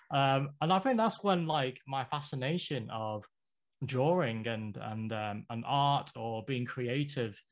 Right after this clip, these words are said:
has become, like, a defining point of my life. It's, it's, it's become, like, a form of communication, it's a form of expression, right? And my teachers noticed this, like, all these other kids are very, very academic, very good at maths, whether it be good at English or science.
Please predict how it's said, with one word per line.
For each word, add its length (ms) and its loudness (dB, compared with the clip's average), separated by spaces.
has 120 -6
become, 680 -2
like, 180 -6
a 40 -2
defining 440 0
point 180 -2
of 80 -6
my 120 -4
life. 440 0
It's, 300 -10
it's, 240 -12
it's 140 -14
become, 280 -2
like, 180 -2
a 40 -2
form 300 0
of 100 -4
communication, 880 -2
it's 100 -4
a 140 0
form 280 0
of 120 -4
expression, 720 -2
right? 280 -2
And 240 -4
my 180 2
teachers 360 2
noticed 460 0
this, 240 -10
like, 220 -4
all 240 4
these 180 0
other 160 0
kids 220 -6
are 100 -14
very, 160 -2
very 160 -2
academic, 480 -4
very 180 0
good 140 -4
at 80 -6
maths, 440 0
whether 160 -2
it 60 -4
be 140 -2
good 160 -4
at 120 -8
English 380 2
or 80 -6
science. 560 0